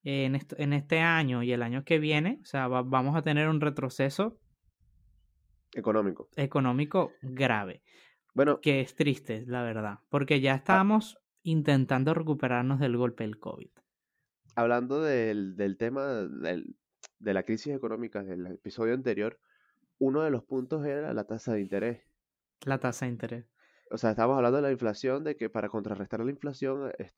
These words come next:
Speaker 2: los bancos, obviamente los bancos centrales iban a aumentar la tasa de interés
Speaker 1: Ujú.
Speaker 2: para buscar, eh, frenar
Speaker 1: Un
Speaker 2: la
Speaker 1: balance.
Speaker 2: inflación.
Speaker 1: Ujú.
Speaker 2: Exacto. Ahora, eh, no me extrañaría que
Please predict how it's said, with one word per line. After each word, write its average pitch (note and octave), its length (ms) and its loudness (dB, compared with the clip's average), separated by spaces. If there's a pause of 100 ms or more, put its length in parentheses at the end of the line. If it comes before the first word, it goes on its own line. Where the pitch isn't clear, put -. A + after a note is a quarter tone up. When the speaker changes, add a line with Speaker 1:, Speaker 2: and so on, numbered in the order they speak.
Speaker 2:
los F#2+ 220 -4
bancos, A2+ 560 -2
obviamente G#2 420 -2
los G#2 100 -2
bancos G#2+ 260 -6
centrales B2+ 380 -2
iban B2 200 0
a B2+ 40 -4
aumentar A2 420 -4
la B2 120 -4
tasa G#2+ 260 -4
de G#2 60 -2
interés G#2 380 -6 (380)
Speaker 1:
Ujú. D3 300 -2 (360)
Speaker 2:
para G#2 280 4
buscar, G#2+ 720 -4
eh, A2 180 -2
frenar A2 400 0
Speaker 1:
Un C#3 40 6
Speaker 2:
la C3+ 40 6
Speaker 1:
balance. B2+ 400 4
Speaker 2:
inflación. C3+ 280 -2 (160)
Speaker 1:
Ujú. D3+ 220 -6 (220)
Speaker 2:
Exacto. - 460 -4 (800)
Ahora, A#2 500 2 (640)
eh, F#2+ 280 -2
no G2+ 140 0
me A2 240 -2
extrañaría A2+ 880 -2
que F2+ 460 -4